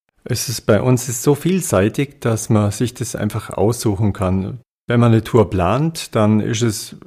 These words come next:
toll, wenn man am Vorabend bespricht, welche Wünsche man hat, was man befriedigen kann. Und, äh, ich kann nur sagen, dass wir ein hohes Maß an natürlicher Abwechslung, äh, zu bieten haben. Wie gesagt, Se-, Seen, Berge, Alpenpässe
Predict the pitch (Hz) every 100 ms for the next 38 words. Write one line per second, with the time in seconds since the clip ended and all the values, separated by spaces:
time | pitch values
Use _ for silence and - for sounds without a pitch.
0 | 160 160 123 123 127 120 117 110 104 101
1 | 95 - - 117 101 107 113 104 - 107
2 | - 170 165 - - 104 104 127 165 151
3 | 131 123 131 - - 98 - 98 110 101
4 | - 147 143 131 123 120 123 - _ _
5 | _ _ 110 107 110 104 110 98 98 98
6 | 95 - - - - 113 113 107 101 117
7 | 113 - 110 98 104 87 131 160 147 -
8 | 98 101 117 - 110 107 107 - 127 117
9 | - - - 113 110 - 107 104 127 170
10 | - - 113 127 127 127 113 117 117 -
11 | _ _ _ - 143 117 - 107 - -
12 | 165 170 135 131 131 135 127 117 104 95
13 | 107 113 117 113 110 107 - 104 - 117
14 | 110 107 107 - 113 110